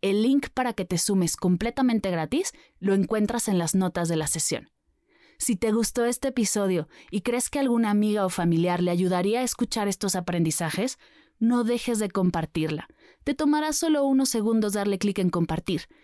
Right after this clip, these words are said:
elegir directamente el WhatsApp de la persona a quien quieras mandársela. Unos segundos de tu tiempo pueden llenar de claridad y bienestar a un ser querido.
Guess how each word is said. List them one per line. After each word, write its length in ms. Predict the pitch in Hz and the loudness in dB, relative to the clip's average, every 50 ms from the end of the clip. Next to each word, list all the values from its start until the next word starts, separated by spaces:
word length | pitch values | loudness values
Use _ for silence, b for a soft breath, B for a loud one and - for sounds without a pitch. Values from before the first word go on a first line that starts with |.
| B B B | B B B
elegir 480 | - 165 196 196 190 - - 254 240 220 | -4 -2 0 0 0 0 0 0 2 2
directamente 680 | 226 233 220 208 208 - 214 202 208 202 202 196 202 | 2 0 0 -2 -4 -4 -2 0 2 0 0 0 0
el 80 | 196 190 | -2 0
WhatsApp 460 | 202 190 - - - 247 254 269 - | -2 -2 -2 -4 -4 -4 -4 -4 -2
de 100 | 220 226 | -2 -2
la 140 | 233 208 202 | -2 -2 -2
persona 480 | - 190 180 - 220 214 220 220 - - | -4 -4 -2 -2 0 0 0 0 -2 -6
a 80 | 196 185 | -8 -6
quien 180 | - 202 202 196 | -2 0 0 0
quieras 300 | - 240 247 254 247 - | 0 -2 -2 0 0 2
mandársela. 680 | 254 247 247 254 262 262 247 - - 190 190 - - b b b b b b b b b b b _ | 2 4 4 2 2 0 -2 -4 -4 -6 -8 -12 -18 b b b b b b b b b b b _
Unos 280 | - 277 262 269 285 269 | 0 2 4 4 2 2
segundos 460 | - 220 214 220 226 226 220 220 208 | 0 0 0 2 2 2 2 2 0
de 100 | 202 190 | -2 -2
tu 140 | - 185 180 | -2 -4 -4
tiempo 380 | - 202 185 185 170 208 208 | -2 0 0 0 0 -2 -4
pueden 340 | - - 220 233 254 269 262 | -4 -2 -2 0 2 2 2
llenar 340 | 226 220 196 196 190 190 196 | 4 4 2 2 2 0 0
de 120 | 202 202 | -2 -4
claridad 500 | - - 202 190 175 175 180 165 180 185 | -2 -2 -2 0 0 0 2 2 2 2
y 80 | 202 226 | 2 2
bienestar 540 | 220 214 185 170 165 156 - - - 208 208 | 2 2 2 2 2 0 -2 -2 -2 0 0
a 100 | 202 196 | 2 2
un 140 | 196 202 190 | 2 2 2
ser 260 | - - 202 185 180 | 0 -2 -4 -4 -4
querido. 420 | - 190 185 190 190 180 170 - | -2 0 0 0 0 -2 -4 -8